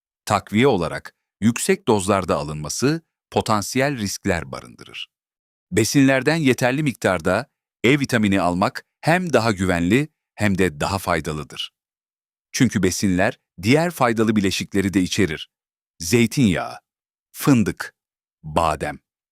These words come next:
ay çekirdeği gibi besinler sofranızdan eksik olmasın. Eğer bir takviye düşünüyorsanız,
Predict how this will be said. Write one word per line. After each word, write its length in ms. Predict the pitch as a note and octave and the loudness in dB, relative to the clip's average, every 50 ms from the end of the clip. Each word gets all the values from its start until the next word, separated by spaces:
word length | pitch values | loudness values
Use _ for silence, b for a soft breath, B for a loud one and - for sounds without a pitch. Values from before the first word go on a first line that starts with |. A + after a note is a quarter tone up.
| _ _ _ _ _ _ _ _ _ _ _ | _ _ _ _ _ _ _ _ _ _ _
ay 160 | A2+ C3+ D3+ | 2 2 2
çekirdeği 560 | D3+ - B2 G2 - G#2 F2 F2+ G2 F#2+ F2+ | 0 -2 -4 0 0 0 2 2 2 2 2
gibi 320 | E2 F#2+ E2 F#2 F2 - - _ _ _ _ - | 0 0 0 0 0 -2 -4 _ _ _ _ -6
besinler 520 | F2+ G2 G2 - - G#2+ G2 F#2+ G2+ A#2 | -4 -4 -2 0 0 0 2 2 0 -2
sofranızdan 720 | A2+ - - G#2 F2+ - G2+ F#2 F2+ E2+ D#2+ E2+ G2 G2 F#2 - | -2 -2 -2 -2 0 0 -2 -2 -2 -2 -2 -2 -2 -2 -2 -4
eksik 340 | F2+ F2+ - - G#2+ - - | -6 -8 -6 -8 -6 -2 -2
olmasın. 480 | F2+ E2 D#2 D2+ D2 - - D#2+ - - _ _ _ _ _ _ _ _ _ _ _ _ - | -2 -2 -2 -4 -6 -8 -8 -10 -12 -14 _ _ _ _ _ _ _ _ _ _ _ _ 0
Eğer 400 | A2+ C3 C3+ C#3 D3 C#3 A2+ F#2+ | 2 2 2 0 0 -2 0 2
bir 220 | A2+ C3+ C#3 B2 | 4 4 4 2
takviye 520 | - - A2+ G2+ - - - G#2+ G2+ F2 | -2 -2 -4 -4 -2 -2 0 0 0 0
düşünüyorsanız, 880 | F2 E2 - - F2+ E2 C#2+ A#1 - - - - - - - - - | -2 -6 -4 -2 -2 -2 -2 -4 -8 -12 -14 -14 -14 -12 -12 -12 -12